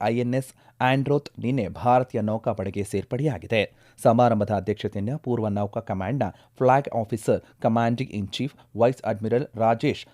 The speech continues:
ಪೆಂದಾರ್ಕರ್ ವಹಿಸಿದ್ದರು. ಈ ಸಂದರ್ಭದಲ್ಲಿ ಮಾತನಾಡಿದ ಅವರು, "ಐ ಎನ್ ಎಸ್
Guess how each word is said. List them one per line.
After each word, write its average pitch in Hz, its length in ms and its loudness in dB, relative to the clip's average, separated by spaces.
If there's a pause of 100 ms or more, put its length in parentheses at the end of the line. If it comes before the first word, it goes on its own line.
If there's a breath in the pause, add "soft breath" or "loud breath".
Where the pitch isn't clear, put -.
(140)
ಪೆಂದಾರ್ಕರ್ 135 560 2
ವಹಿಸಿದ್ದರು. 104 600 -4 (320)
ಈ 143 120 2
ಸಂದರ್ಭದಲ್ಲಿ 147 480 -4
ಮಾತನಾಡಿದ 135 440 -4
ಅವರು, 131 320 -4 (260 soft breath)
"ಐ 143 160 4
ಎನ್ 156 120 -4
ಎಸ್ 160 160 -8